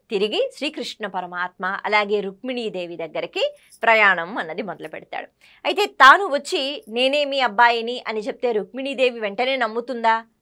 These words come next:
నమ్మొచ్చు, నమ్మకపోవచ్చు. "లేదు, లేదు, మన అబ్బాయే శ్రీకృష్ణ పరమాత్మ" చెప్తే రుక్మిణీదేవికి బాధ కలగదా? కలుగుతుంది. అంటే ఇన్ని సంవత్సరాలు నేను భార్యని కదా,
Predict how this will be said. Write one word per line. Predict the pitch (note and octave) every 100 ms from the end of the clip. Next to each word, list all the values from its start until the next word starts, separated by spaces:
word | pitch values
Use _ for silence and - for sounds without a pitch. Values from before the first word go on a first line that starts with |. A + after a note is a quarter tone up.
| -
నమ్మొచ్చు, | E3+ F3 F#3 - G#3+
నమ్మకపోవచ్చు. | A3+ F3 E3+ F#3 E3 E3 - - _ _ _ -
"లేదు, | G3+ C4
లేదు, | E4+ C#4+ D#4+
మన | G#3+ F#3+
అబ్బాయే | A#3 A3 C#4 E4
శ్రీకృష్ణ | G4 C4+ C#4 C4+ - C4+
పరమాత్మ" | B3+ B3 B3 B3 B3 B3+
చెప్తే | B3+ G3 - A#3+ G#3+ G3
రుక్మిణీదేవికి | G#3 G#3+ A#3+ C4+ C#4+ C4 C4 C4+
బాధ | G3 F#3 G#3
కలగదా? | D4+ B3+ B3 B3 A#3+
కలుగుతుంది. | E4+ A3 G3 G3+ G#3 F3+ - - - D4+
అంటే | F4
ఇన్ని | B3+ A#3 D#4+ G4
సంవత్సరాలు | - B3+ G#3+ B3+ B3+ D4 A#3 F#3 F#3 G3+ E3+ - _ _ _
నేను | F#3 G#3+
భార్యని | G3+ G3 F#3+ A3 C#4 C4
కదా, | C4 F#3 A3